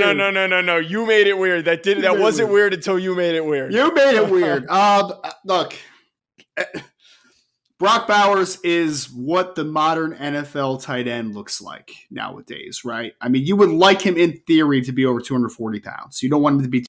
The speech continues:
Speaker 1: two hundred thirty-five. It's not the weights that you would prefer, but we talk about special traits.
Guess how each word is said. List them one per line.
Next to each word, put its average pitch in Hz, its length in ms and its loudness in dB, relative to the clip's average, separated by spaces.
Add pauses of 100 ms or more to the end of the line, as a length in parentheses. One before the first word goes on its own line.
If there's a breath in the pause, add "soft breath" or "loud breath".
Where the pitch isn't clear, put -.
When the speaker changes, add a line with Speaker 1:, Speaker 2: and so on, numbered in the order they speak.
(100)
Speaker 1:
two 120 100 -8
hundred 110 140 -6
thirty-five. - 560 -10
It's 123 220 -6
not 131 280 2 (760)
the 139 220 2
weights 160 460 4
that 147 200 0
you 147 140 2
would 135 340 -2
prefer, 143 840 4 (600 soft breath)
but - 600 4 (560)
we 185 120 0
talk 214 240 4
about 185 200 2
special 151 380 -2
traits. - 800 -8